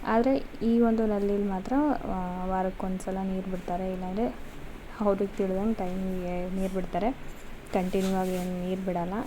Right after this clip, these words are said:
ಮೀಟರ್ನಲ್ಲಿ ತುಂಬ ದಿನ ಆಯಿತು ಹಾಕಿ, but ನೀರೇನು ಬರ್ತಾ ಇಲ್ಲ. ಹಾಗೆ ಇಲ್ಲಿ ಹೊರಗಡೆ ಒಂದು ಡ್ರಮ್ ಇಕ್ಕಿದ್ದೀವಿ, ಮತ್ತು ಬಕೆಟ್ಗಳೆಲ್ಲ ಇದಾವೆ. ಏನಕ್ಕಂದರೆ ಬೋರ್ ನೀರು ಬಿಟ್ಟಾಗ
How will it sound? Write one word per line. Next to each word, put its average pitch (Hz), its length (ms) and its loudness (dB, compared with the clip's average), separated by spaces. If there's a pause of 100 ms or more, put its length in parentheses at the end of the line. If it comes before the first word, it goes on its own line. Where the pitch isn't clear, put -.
(180)
ಮೀಟರ್ನಲ್ಲಿ 214 540 2
ತುಂಬ 202 280 0
ದಿನ 190 180 2
ಆಯಿತು 180 240 -2
ಹಾಕಿ, 180 340 -2
but 190 500 -2 (400)
ನೀರೇನು 202 380 2
ಬರ್ತಾ 185 360 -2
ಇಲ್ಲ. 180 220 -2
ಹಾಗೆ 208 440 0
ಇಲ್ಲಿ 196 140 0
ಹೊರಗಡೆ 190 320 0
ಒಂದು 190 200 0
ಡ್ರಮ್ 190 320 0
ಇಕ್ಕಿದ್ದೀವಿ, 196 460 2
ಮತ್ತು 247 440 4 (540)
ಬಕೆಟ್ಗಳೆಲ್ಲ 196 680 2
ಇದಾವೆ. 190 440 2
ಏನಕ್ಕಂದರೆ 202 500 0
ಬೋರ್ 208 340 2
ನೀರು 202 180 2
ಬಿಟ್ಟಾಗ 196 320 -2